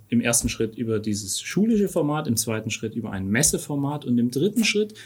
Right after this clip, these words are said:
dann die Möglichkeit optional, dass Unternehmer, äh, sa-, und Unternehmerinnen sagen können, ähm,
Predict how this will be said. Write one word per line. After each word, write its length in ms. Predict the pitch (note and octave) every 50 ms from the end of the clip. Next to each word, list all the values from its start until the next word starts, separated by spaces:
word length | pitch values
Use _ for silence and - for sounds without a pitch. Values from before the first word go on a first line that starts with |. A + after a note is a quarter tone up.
| - - -
dann 240 | - C3+ D#3 F#3+ F#3+
die 80 | E3+ D3+
Möglichkeit 720 | C#3+ D3 F3 F3 F3+ E3+ D#3 - - D#3 D3 D3+ D3 -
optional, 680 | C3+ C3+ C#3 - - C#3+ C3 C3 C3 C3 C3+ C#3 C3+ - - - _ _ _
dass 160 | - B2+ -
Unternehmer, 760 | - C#3+ B2+ B2 A2 G#2+ A2 B2 C#3 D3 C#3+ C3+ C3+ C3+ C#3 C3+ B2+
äh, 120 | B2+ B2
sa-, 180 | A2+ A2+ B2 -
und 160 | C3 A#2+ A2+
Unternehmerinnen 540 | A#2+ A#2 A2 A2 A2 A#2+ C#3 C#3+ B2+ B2+ A#2+
sagen 260 | A2+ A#2 A#2 A#2+ A#2+
können, 280 | A#2 - A#2+ A#2+ A#2 - - - _ _ _ _ _ -
ähm, 480 | B2+ A#2+ A#2 A#2 A2+ A2+ A2+ A#2 A2+